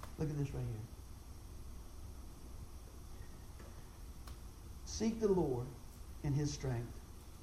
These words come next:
and his face continually. Remember his wonderful deeds, which he has done, his marvels and the judgment from his mouth." I wrote this down last night. I said it was my thought for the night,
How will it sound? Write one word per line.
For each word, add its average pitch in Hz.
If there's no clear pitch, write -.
and 131
his 139
face 127
continually. 117
Remember 202
his 139
wonderful 151
deeds, 127
which 127
he 143
has 147
done, 113
his 117
marvels 151
and 120
the 120
judgment 135
from 110
his 110
mouth." 110
I -
wrote 233
this 196
down 196
last 185
night. 147
I 165
said 180
it 170
was 165
my 156
thought 247
for 214
the 175
night, 147